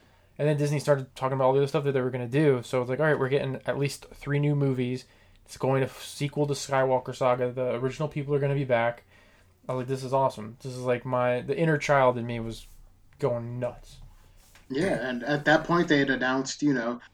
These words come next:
Speaker 2: uh, I mean, like, the Skywalker Saga was getting their own trilogy. We were getting Rogue One, which we'll talk about in the next Star Wars episode. We were gonna get, like, all these, like, different sort of movies, and it really,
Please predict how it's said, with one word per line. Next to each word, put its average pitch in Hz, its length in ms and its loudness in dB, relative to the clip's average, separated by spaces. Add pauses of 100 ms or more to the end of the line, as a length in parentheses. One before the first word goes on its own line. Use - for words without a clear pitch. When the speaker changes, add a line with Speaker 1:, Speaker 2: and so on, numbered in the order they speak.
(220)
Speaker 2:
uh, 131 260 2
I 143 60 0
mean, 139 280 2
like, 127 180 -2
the 123 80 -6
Skywalker 151 720 4
Saga 156 560 4
was 131 240 -2
getting 143 240 0
their 139 220 2
own 135 160 0
trilogy. 151 640 4 (220)
We 160 100 8
were 165 100 8
getting 131 420 2
Rogue 143 440 6
One, 147 540 2
which 131 260 -4 (180)
we'll 120 160 -8
talk 120 260 -4
about 127 300 -4
in 123 100 -6
the 117 120 -6
next 120 280 -8
Star 120 240 -2
Wars 123 220 -4
episode. 139 540 -2 (260)
We 156 120 8
were 147 120 6
gonna 143 220 4
get, 131 240 0
like, 135 240 -4
all 180 360 4
these, 170 360 0
like, 135 260 2 (380)
different 185 400 4
sort 156 240 4
of 127 100 0
movies, 196 580 4
and 143 140 -2
it 135 140 -6
really, 220 600 2